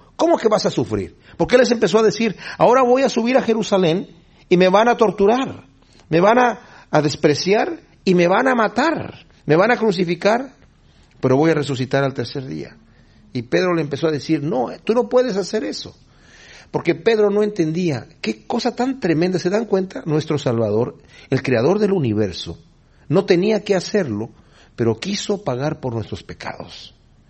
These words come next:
Tanto nos amó que dio su vida por nosotros.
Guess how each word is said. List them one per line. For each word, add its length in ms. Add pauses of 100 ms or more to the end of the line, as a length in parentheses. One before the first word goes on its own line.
(240)
Tanto 340
nos 240
amó 380 (840)
que 100
dio 120
su 120
vida 220
por 180
nosotros. 600